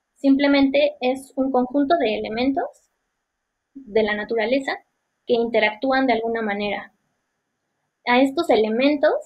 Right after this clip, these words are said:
se les conoce como nodos y si existe una cierta interacción entre estos elementos, entonces,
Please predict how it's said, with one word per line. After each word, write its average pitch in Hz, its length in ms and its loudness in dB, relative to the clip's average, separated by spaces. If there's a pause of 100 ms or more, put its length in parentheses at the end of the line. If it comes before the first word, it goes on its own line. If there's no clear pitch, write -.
(180)
se - 140 -8
les 208 160 -4
conoce 247 360 -4
como 214 200 -4
nodos 262 560 -2 (1600)
y 330 340 -4 (100)
si 254 360 0
existe 269 520 0
una 262 260 4
cierta 254 340 0
interacción 233 680 -4
entre 220 300 -4
estos 262 260 -10
elementos, 269 560 2 (720)
entonces, 285 720 2